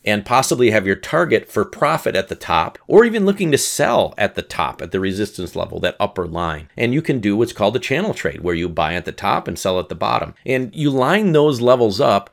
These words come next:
with the longer term support and resistance levels. Maybe you use some patterns like head and shoulders,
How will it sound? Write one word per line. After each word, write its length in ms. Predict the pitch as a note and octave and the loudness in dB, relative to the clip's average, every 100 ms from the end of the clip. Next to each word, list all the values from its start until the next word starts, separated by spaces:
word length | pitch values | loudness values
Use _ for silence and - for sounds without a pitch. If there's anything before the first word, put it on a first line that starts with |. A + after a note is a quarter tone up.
| - | -2
with 160 | A#2 G2+ | 0 2
the 80 | G2+ | 0
longer 460 | G2+ A2 B2+ C#3 | 2 2 2 0
term 340 | B2+ B2+ A2+ A2 | 0 0 0 0
support 360 | F2+ - F#2+ | -4 -4 -4
and 60 | E2 | -2
resistance 560 | F2 G#2 B2+ B2 A2 | -4 -2 -4 -4 -4
levels. 420 | A2 A2 G#2 G2+ - _ - | 2 4 4 -2 -6 _ -8
Maybe 220 | G#2 G2+ F#2+ | -2 0 0
you 180 | F#2 | 0
use 100 | F#2+ | -2
some 160 | F#2+ E2+ | -4 -8
patterns 540 | - G#2+ G#2+ G#2+ G#2+ | -4 2 2 2 -2
like 140 | D#2 - | -4 -2
head 140 | G2+ | -4
and 140 | F2 E2 | -4 -4
shoulders, 460 | G2+ G#2+ A2 G#2 | 0 0 0 -4